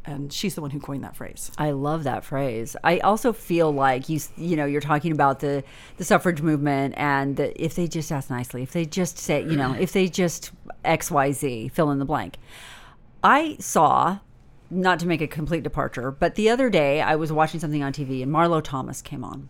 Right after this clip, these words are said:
Speaker 2: She's still very much involved with Saint Jude. Her dad, Danny Thomas, was the sort of the founder of the Saint Jude movement that is, if your kid's sick, come here. You won't have to pay a dime, and w-,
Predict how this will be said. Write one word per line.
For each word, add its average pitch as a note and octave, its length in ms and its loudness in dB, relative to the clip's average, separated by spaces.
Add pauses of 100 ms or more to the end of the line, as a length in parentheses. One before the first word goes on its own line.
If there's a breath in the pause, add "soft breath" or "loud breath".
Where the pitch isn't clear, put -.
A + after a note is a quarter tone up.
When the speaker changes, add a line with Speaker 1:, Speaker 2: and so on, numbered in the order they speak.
Speaker 2:
She's - 280 0
still A3+ 200 6
very G3 200 8
much F#3 220 4
involved D#3 460 6
with D3+ 280 4
Saint D#3+ 320 2
Jude. C#3+ 420 0
Her D3+ 360 2
dad, D3 540 4
Danny D#3 260 2
Thomas, D#3+ 460 4
was D#3 240 0
the D3 340 2
sort D#3+ 200 2
of D3+ 100 -4
the D3+ 120 2
founder E3 640 4
of D3+ 640 2
the E3+ 320 4
Saint B3 320 0
Jude A3+ 200 0
movement F3 480 2
that D#3 240 8
is, D3+ 500 2 (440 loud breath)
if E3 180 -4
your E3 100 -2
kid's A#3 280 4
sick, B3+ 420 4
come G#3 240 4
here. F#3 440 4
You E3+ 160 0
won't F3+ 160 4
have E3 100 2
to - 60 -16
pay F#3 180 4
a D#3+ 60 6
dime, E3 420 4
and D#3 500 2
w-, D#3+ 280 -6